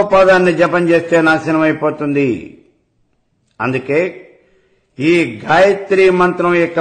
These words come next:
మహిమ అనేది చాలా గొప్పది. ఈ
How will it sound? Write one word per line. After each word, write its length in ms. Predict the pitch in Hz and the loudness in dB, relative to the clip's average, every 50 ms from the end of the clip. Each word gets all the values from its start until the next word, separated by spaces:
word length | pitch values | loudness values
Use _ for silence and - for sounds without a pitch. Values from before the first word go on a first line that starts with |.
| 156 147 | -2 0
మహిమ 340 | 139 147 156 156 165 170 170 165 165 | 0 0 0 0 0 2 2 4 4
అనేది 320 | 160 160 156 156 147 147 139 147 | 4 2 2 0 0 -2 -6 -4
చాలా 280 | - 147 143 143 143 143 | -2 0 2 4 4 2
గొప్పది. 460 | 135 117 135 120 - 127 104 85 76 - - _ _ _ _ _ _ _ _ _ _ _ _ _ _ _ _ _ _ _ _ _ _ _ _ _ _ _ _ _ _ _ _ _ _ _ _ _ _ _ _ _ _ _ _ _ _ _ _ _ _ _ _ _ _ _ _ _ _ _ _ _ _ - | 2 0 -2 -4 -2 -6 -6 -6 -10 -14 -20 _ _ _ _ _ _ _ _ _ _ _ _ _ _ _ _ _ _ _ _ _ _ _ _ _ _ _ _ _ _ _ _ _ _ _ _ _ _ _ _ _ _ _ _ _ _ _ _ _ _ _ _ _ _ _ _ _ _ _ _ _ _ -2
ఈ 140 | 143 160 | 0 0